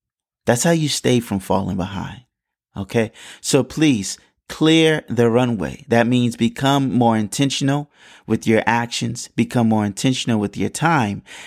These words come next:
because your time to take off is coming. So clear the runway, because soon you'll be taxiing and once you're up in that air,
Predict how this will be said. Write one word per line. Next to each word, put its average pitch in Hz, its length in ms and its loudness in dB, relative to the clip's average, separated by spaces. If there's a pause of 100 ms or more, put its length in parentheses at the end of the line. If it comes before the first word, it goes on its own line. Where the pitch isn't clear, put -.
because 120 560 0
your 139 360 2
time 151 720 -2 (300)
to 156 220 0
take 151 360 -2 (100)
off 170 540 0 (200)
is 110 220 2
coming. - 440 -6 (500)
So - 180 -2
clear 107 300 0
the 135 100 2
runway, 151 480 0 (840)
because 113 280 2
soon 156 360 2
you'll 143 120 4
be 120 180 2
taxiing 107 800 -4 (840)
and 104 160 0
once 120 220 2
you're 147 140 4
up - 160 0
in 151 80 0
that 156 180 2
air, 160 340 -2